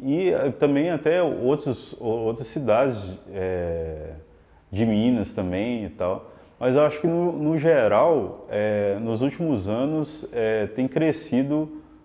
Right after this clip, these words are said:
a produção de, de filmes feitos fora do i-, do eixo Rio-São Paulo, né?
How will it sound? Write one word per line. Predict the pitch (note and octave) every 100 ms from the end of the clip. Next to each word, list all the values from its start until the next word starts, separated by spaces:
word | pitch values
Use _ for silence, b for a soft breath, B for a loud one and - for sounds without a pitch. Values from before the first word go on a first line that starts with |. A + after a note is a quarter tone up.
| _
a | G#2
produção | - C#3 C3+ C3+ - B2 C3+
de, | C#3 C#3 C3
de | A#2 A2+
filmes | B2 - A#2+ C3 C#3 -
feitos | - B2 B2+ - -
fora | - - B2+ C3+
do | C3+ C#3
i-, | B2+ C#3+ A2+ A2 A2+
do | A#2+ A#2+ B2 A2+ A2+
eixo | B2 B2+ B2+
Rio-São | B2 C#3 - D#3+
Paulo, | D3+ G2+ F2+ D#2+ - - - -
né? | G2 F#2+